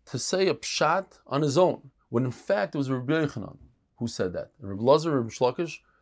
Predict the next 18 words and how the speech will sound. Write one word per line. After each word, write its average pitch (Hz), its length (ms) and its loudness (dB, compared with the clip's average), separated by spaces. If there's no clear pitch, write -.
learned 143 180 0
by 156 60 4
Rebbe 156 200 0
Yochanan. 185 320 -4
What 156 140 6
did 214 80 4
Rebbe 156 160 4
Lazar 139 220 6
say? 117 360 -8
Rebbe 87 140 -10
Lazar 156 260 2
said, 123 500 2
"If - 120 -4
there's 131 220 0
no 175 300 2
granary, 147 640 -2
that's - 240 -8
it. 220 300 -6